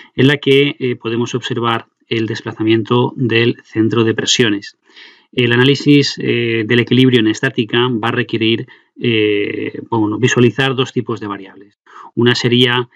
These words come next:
el área que recorrería este cursor, ¿eh? El área, eh, en el que representaría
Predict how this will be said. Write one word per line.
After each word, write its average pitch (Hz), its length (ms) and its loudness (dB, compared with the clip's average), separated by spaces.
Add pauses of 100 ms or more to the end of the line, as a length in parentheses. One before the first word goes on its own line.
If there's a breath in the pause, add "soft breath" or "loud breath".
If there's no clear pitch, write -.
(160 soft breath)
el 117 260 -2
área 135 460 0
que 131 100 -6
recorrería 113 540 -6
este 104 180 -6
cursor, 143 520 -2 (600)
¿eh? 123 220 -8
El 110 80 -6
área, 120 380 2 (360 loud breath)
eh, 101 520 -4
en 110 100 0
el 107 80 2
que 123 320 0 (400)
representaría 123 880 0